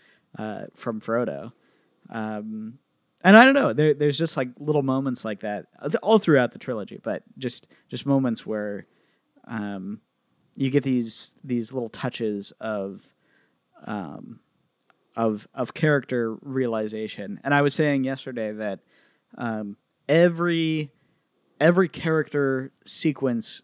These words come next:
that you get with, with the, um, w-, w-, uh, with the hobbits,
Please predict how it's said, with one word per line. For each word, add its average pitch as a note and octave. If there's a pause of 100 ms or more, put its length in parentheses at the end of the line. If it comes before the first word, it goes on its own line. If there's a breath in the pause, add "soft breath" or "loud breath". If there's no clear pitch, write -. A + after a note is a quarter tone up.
that B2+
you A#2+
get A#2
with, A2+ (120)
with A#2+
the, A2 (640)
um, G#2 (1300)
w-, C#3
w-, D3 (220)
uh, A#2 (600)
with D#3
the B2+
hobbits, C#3